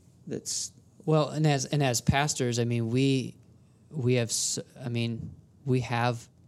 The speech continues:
Speaker 2: as people, we have a lot of opinions, right?
Speaker 1: Sure.
Speaker 2: You and I.
Speaker 1: Sure.
Speaker 2: But understanding our calling
Speaker 1: Mm-hmm.
Speaker 2: and understanding our role, um, I tell you what, man, it's so hard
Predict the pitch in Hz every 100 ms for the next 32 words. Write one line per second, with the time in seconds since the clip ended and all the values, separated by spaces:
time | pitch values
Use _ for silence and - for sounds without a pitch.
0 | - _ _ - - - 147 131 - -
1 | - 208 123 113 - - _ - 139 139
2 | 135 123 123 120 117 110 - 135 113 110
3 | 113 123 - _ _ _ - - 156 -
4 | _ 143 139 127 135 117 - - - -
5 | - 139 139 139 139 127 - - _ -
6 | - - - 151 147 - 135 143 143 117
7 | 110 - 117 135 170 170 - - 104 127
8 | 151 - - - - _ - 131 131 123
9 | - 131 131 117 120 117 113 113 127 151
10 | - - _ - - - _ - 127 120
11 | 117 110 - - - _ _ - - 120
12 | 117 123 113 107 107 107 107 104 - 110
13 | 107 104 113 113